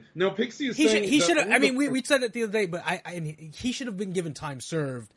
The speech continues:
Speaker 2: because of,
Speaker 1: Yeah.
Speaker 2: you know, all the shit in between. The, the
Speaker 1: Yeah.
Speaker 2: thing, the thing with all this, and this goes for Tarrio, this goes for a lot of the January sixth people.
Speaker 1: Mm.
Speaker 2: Look, if you went into the Capitol today and you fucking smashed a window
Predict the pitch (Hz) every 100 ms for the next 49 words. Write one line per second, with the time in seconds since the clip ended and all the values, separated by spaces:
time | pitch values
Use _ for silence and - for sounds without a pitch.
0 | _ _ _ 156 170 160 147 123 135 139
1 | 151 156 139 135 120 - 160 135 131 -
2 | 247 123 - - - _ 170 233 - 196
3 | - 339 349 226 202 - 349 359 247 220
4 | 135 156 160 208 165 143 - 247 247 247
5 | 220 180 156 175 156 175 196 220 208 165
6 | 185 185 180 - 165 - 185 165 175 160
7 | - _ _ - _ _ _ _ _ _
8 | _ - 135 123 - _ _ _ 220 160
9 | - 185 170 294 320 311 262 226 220 208
10 | 208 208 202 185 147 - 208 175 165 -
11 | 175 160 - 151 156 156 156 156